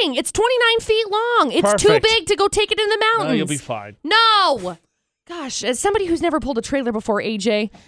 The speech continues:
Speaker 2: How would
Speaker 1: So
Speaker 2: I even know? I know.
Speaker 1: Anyway.
Speaker 2: A J, you have no experience with this. How dare you get it wrong?
Speaker 1: Anyway, so we've been moving everything from there into the cabinets, and we finally got our little, like, clippies to put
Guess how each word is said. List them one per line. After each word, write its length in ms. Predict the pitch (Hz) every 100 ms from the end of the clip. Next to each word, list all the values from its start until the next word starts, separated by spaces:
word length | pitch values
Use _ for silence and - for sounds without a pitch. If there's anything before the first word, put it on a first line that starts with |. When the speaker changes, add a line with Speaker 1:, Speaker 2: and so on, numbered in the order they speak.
| _ -
Speaker 2:
How 260 | 208 233
would 60 | 240
Speaker 1:
So 60 | 359
Speaker 2:
I 280 | 349 226
even 260 | 226 208 202
know? 260 | 190 180 190
I 220 | 233 247
know. 340 | 226 202 170
Speaker 1:
Anyway. 500 | 359 403 415 339 285 269
Speaker 2:
A 60 |
J, 160 | 196 247
you 240 | 214 285
have 120 | 254
no 240 | 233 269 269
experience 540 | 240 - 269 240 220
with 160 | 220 180
this. 200 | 220 -
How 220 | 247 254
dare 320 | 165 254 240
you 160 | 226 208
get 160 | 208
it 100 | -
wrong? 440 | 160 170 160 151 139
Speaker 1:
Anyway, 480 | 381 370 320 302 - -
so 360 | - 320 302
we've 180 | 311 277
been 180 | 330 302
moving 340 | 320 320 311 -
everything 880 | 277 247 277 - 247 240 233 233 - _ _
from 360 | - 330 339 349
there 400 | 294 285 285 -
into 720 | 285 294 285 269 262 254 254 - _ _
the 240 | 208 269 247
cabinets, 760 | 302 269 247 233 220 - - _ _ _ -
and 260 | 226 240
we 80 | 247
finally 340 | - 285 277 269
got 120 | 262
our 80 | 254
little, 180 | 247
like, 160 | 220 196
clippies 480 | - 220 262 254 262
to 80 | -
put 340 | 214 226 208